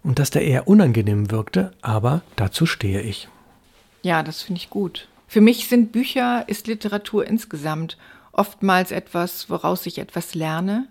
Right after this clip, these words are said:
Speaker 2: und womit ich mich weiterentwickle. Das wäre noch mal einen eigenen Podcast wert, sich über Bücher auszutauschen, von denen man etwas gelernt hat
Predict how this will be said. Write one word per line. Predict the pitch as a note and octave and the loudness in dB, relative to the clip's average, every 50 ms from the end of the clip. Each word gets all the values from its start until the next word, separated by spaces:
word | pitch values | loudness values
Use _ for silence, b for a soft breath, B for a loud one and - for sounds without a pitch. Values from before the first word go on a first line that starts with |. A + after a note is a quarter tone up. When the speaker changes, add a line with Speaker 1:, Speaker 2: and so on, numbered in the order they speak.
| _ _ - | _ _ -6
Speaker 2:
und | - F#3+ F3+ | -4 -2 0
womit | F#3+ F#3+ G3 A3+ G#3+ G#3+ | 2 2 2 0 0 -2
ich | G#3 - | 0 2
mich | G#3+ G#3 - - | 2 2 2 0
weiterentwickle. | F3+ F#3 G3+ G3+ F#3 - - D3+ C#3+ - D3 - - - - D#3 D3 E3+ - _ _ _ _ _ _ _ | -2 -2 -2 -2 -6 -8 -8 -8 -10 -10 -12 -14 -14 -12 -12 -12 -12 -12 -14 _ _ _ _ _ _ _
Das | - F#3 F3+ - | -6 -4 2 4
wäre | G#3+ G#3 G3+ F#3+ | 4 6 6 4
noch | G3+ G3+ - | 2 2 0
mal | G#3 G3 F3 | 0 -2 0
einen | - F#3 F#3+ F3+ - - | 0 -2 -2 -4 -2 -2
eigenen | - G#3 G#3 F#3+ E3 D#3 D#3 | 0 0 2 0 0 -2 -6
Podcast | - - F3+ - - - - E3+ E3 - - - | -8 -8 -10 -10 -10 -8 -8 -8 -8 -8 -8 -4
wert, | E3 E3 E3+ F3 E3+ - b b b | -2 0 0 -2 -4 -8 b b b
sich | b G3+ - F#3+ | b -6 -4 -2
über | F#3 F3+ F#3+ D#3+ | 0 0 0 0
Bücher | E3 G#3+ C4+ C4 - A3 - - | 2 0 0 0 0 -2 -2 -2
auszutauschen, | D#3 F#3 G#3 - - - - - - F#3+ F#3 F#3+ - - - F#3 F#3 F#3 F#3+ - | -2 -4 -4 -6 -10 -12 -10 -6 -4 -2 -2 -2 -4 -6 -6 -4 -4 -6 -6 -8
von | - - - F#3+ | -8 -4 -2 0
denen | F3+ G3+ G#3+ G#3+ G3+ F#3 | 2 4 4 4 4 2
man | F3+ F3 E3+ F3+ F#3 | 0 0 -2 -2 -2
etwas | F3 - - - F#3 F3 - - | -4 -6 -8 -8 -10 -8 -6 -4
gelernt | F3+ F3 E3+ E3 E3+ G#3 A#3+ A3+ - | -2 -2 0 2 2 2 2 0 -2
hat | F3 D3+ - - - | -6 -8 -8 -10 -16